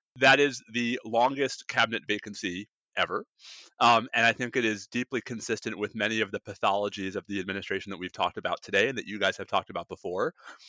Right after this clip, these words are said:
and strikes me as an object lesson for all of the, or at least many of the institutional failures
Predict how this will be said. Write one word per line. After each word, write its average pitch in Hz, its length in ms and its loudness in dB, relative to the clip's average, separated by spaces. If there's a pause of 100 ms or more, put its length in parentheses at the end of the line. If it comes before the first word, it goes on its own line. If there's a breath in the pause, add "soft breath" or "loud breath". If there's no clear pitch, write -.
(220 loud breath)
and 110 320 4
strikes 151 320 4
me 156 140 4
as 131 80 4
an 117 80 -4
object 113 400 4
lesson 110 360 0
for 98 460 4 (480 soft breath)
all 139 300 12
of 113 100 4
the, 95 180 4
or 90 120 2
at - 80 0
least 104 180 -2
many 117 300 2
of 101 80 -2
the 107 60 2
institutional - 440 -8
failures - 540 -8